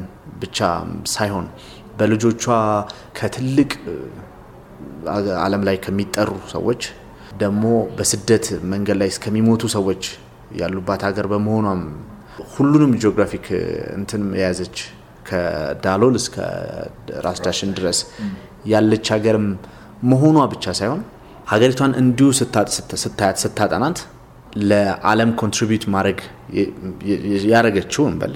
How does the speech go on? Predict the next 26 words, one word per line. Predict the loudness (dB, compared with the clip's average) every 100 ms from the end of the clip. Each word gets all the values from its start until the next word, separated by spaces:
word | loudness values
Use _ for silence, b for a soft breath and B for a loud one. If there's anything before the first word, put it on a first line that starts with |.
| -6
ያረገችው | 0 0 2 -2 -2 -2
እና | 2 4 4
የምትችለውም | 4 2 0 2 4 4
ነገር | 0 -4 -10 -18 -20 -2
የራሷም | 2 2 2 -2
ስልጣኔ | 0 -2 -2 -2 -2 -4 -10 -10
ያስ-፣ | -10 -6
ያ-፣ | -6 -6 -8 -10 -10 -8
ዲቨሎፕ | -4 -2 0
ያረገችው | 0 0 -2 -4 -6
ያ-፣ | -4 -6 -6
ያጸናችው | -4 0 2 2 2
የስልጣኔ | 0 0 -4 -4 -2 -2
መ-፣ | -4 -6 -6
መስመር | -8 -2 -2 -4 B B B B B B B -20 -20
እውነት | 4 6 6
አይንን | 4 4 4 2 -2
የሚያስከፍት | -2 -2 0 -4 -6 -10 -10 -12 -16 -20 -18 -12
እና | 0 2 4 2 2
ለ-፣ | 2 0 0
እንድታያት | 0 0 0 0 2 2
የሚጓጓ | 0 0 2 0 -2 -6
ነገር | -8 -10
የሚያጓጓ | -6 -4 0 0 -2 -6
ነገር | -8 -12 -16 B B B B B -20 -20 -4
በጣም | -4 0 2